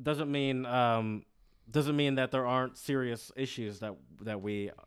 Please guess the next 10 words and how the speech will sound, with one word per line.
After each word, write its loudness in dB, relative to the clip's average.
are -2
now 2
just -6
supposed -4
to -4
ignore -2
just -8
because -4
it's -8
better. -2